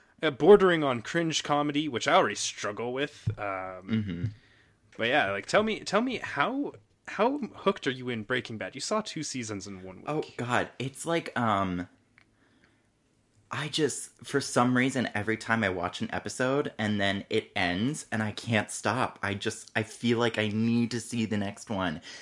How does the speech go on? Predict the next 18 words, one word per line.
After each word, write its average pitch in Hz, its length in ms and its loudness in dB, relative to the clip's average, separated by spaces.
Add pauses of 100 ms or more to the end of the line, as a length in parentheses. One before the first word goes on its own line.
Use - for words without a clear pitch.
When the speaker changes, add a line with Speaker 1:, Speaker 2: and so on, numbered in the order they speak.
(120)
Speaker 2:
It's 127 220 -4
that 113 160 2
classic 117 600 0
cliche, 107 600 0
like, 95 360 2 (360)
cliffhanger 117 920 4 (160)
ending 113 420 4
kind 104 220 0
of 98 80 0
an 101 100 0
episode 98 540 2
of, 90 180 -4
like, 92 180 -2
"Oh, 123 180 0
tune 127 360 4
in 135 140 4
next 147 320 0
week." 104 320 -2